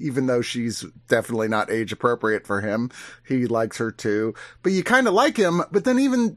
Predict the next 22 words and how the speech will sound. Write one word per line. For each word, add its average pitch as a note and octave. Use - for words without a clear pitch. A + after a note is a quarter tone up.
so, C#4
about F#3
midway G3+
point G#3
of E3+
the F3
film, G#3
they E3+
reveal, D#3
like, D#3
"Yeah, F#3+
he G#3
even D3
knew B2+
about A#2
this A#2+
and A#2
didn't A#2+
tell A#2
her." A2+
I'm A#2
like, B2